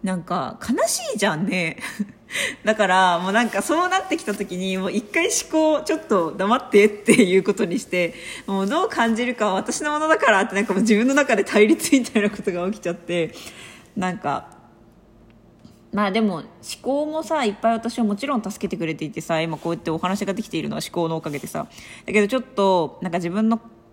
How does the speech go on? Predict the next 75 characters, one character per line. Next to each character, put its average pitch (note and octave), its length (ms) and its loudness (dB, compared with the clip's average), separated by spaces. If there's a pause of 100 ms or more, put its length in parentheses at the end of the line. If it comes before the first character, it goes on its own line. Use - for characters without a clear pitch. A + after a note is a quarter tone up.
(580)
自 - 100 -6
分 B3 160 0
か D4 100 4
ら C4+ 60 4
出 C4 120 0
て D4 80 -2
き - 60 -10
た - 120 0
言 G3+ 220 -4
葉 F#3 100 0
に E3 100 -4
対 E3 240 0
し - 60 -8
て、 E3+ 400 -2 (180)
「そ - 120 -8
れ G#3+ 100 2
っ - 20 0
て C4 160 -2
実 A3+ 240 0
は A#3 100 6
こ G#3 140 2
う G#3 60 6
じ F#3 80 0
ゃ E3 40 2
な E3 120 0
い？」 E3 80 0
み D#3 80 -6
た D#3 120 0
い D3+ 60 -4
な、 D#3 140 -4
こ D#3+ 260 -2
う、 F3 60 2
う-、 F3+ 40 2 (140)
裏 G#3 160 8
の G#3+ 140 6
意 A3+ 60 6
味 F#3+ 120 4
み D#3+ 120 -4
た D#3+ 140 2
い D#3 60 0
の D#3 120 -2
を - 40 0
思 D#3 180 -2
考 F#3+ 140 2
が F#3+ 120 2
付 F#3+ 180 -4
け G3+ 100 0
足 G#3 80 -2
し - 20 -12
て、 E3 120 -6 (560)
付 - 180 -6
け G3 80 -4
足 G#3 80 -2
し - 40 -14
て F3 100 -4
く - 120 -6
れ D#3 100 -2
る D#3+ 60 -2
よ E3 100 0
う - 20 -4
に D3+ 80 -6
な D#3 80 -4
っ - 20 -8
て E3+ 120 -10
き - 100 -20
た E3+ 140 -6
ん D#3 80 -6
だ D3+ 60 -8
け G3+ 120 -10
ど、 G#3 160 0
そ G#3 100 -8
れ A3+ 100 -2
は D4 360 0 (600)
一 - 200 -8
回 G#3+ 480 2